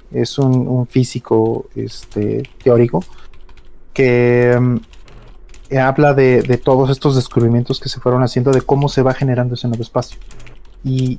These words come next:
y cómo es que ese espacio que se genera realmente no está vacío, sino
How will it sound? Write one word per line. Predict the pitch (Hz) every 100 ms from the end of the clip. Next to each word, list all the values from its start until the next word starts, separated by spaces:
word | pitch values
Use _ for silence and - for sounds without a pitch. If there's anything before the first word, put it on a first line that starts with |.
| -
y | 127
cómo | 135 135
es | 135
que | - 139 131
ese | 127 -
espacio | - 143 127 151
que | 131
se | -
genera | 117 123 135
realmente | 135 143 147 143
no | 147
está | 165
vacío, | 127 180 196 - - - - - - - - - - -
sino | - 135 135 131